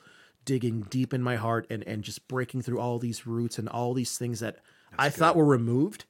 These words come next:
Speaker 2: Do you have
Speaker 1: And I kid you not, I listened to that song probably eight times that night, just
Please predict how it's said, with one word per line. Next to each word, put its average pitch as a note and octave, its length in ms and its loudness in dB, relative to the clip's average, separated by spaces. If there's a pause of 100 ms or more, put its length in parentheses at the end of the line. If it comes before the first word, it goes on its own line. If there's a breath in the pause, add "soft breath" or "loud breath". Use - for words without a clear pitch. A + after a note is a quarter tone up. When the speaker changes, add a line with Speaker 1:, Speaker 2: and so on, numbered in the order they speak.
(140)
Speaker 2:
Do - 80 -12
you G2 60 -6
have G2+ 140 -8 (320)
Speaker 1:
And C#3+ 260 2
I C3+ 140 0
kid C3+ 220 -2
you D3 60 2
not, C#3 160 0
I B2+ 60 2
listened C#3+ 300 -2
to C#3 60 0
that B2+ 160 -4
song C3 240 -4
probably A#2+ 340 -6
eight A#2+ 160 -6
times A#2 320 -8
that A2+ 120 -8
night, A2 200 -12
just - 180 -14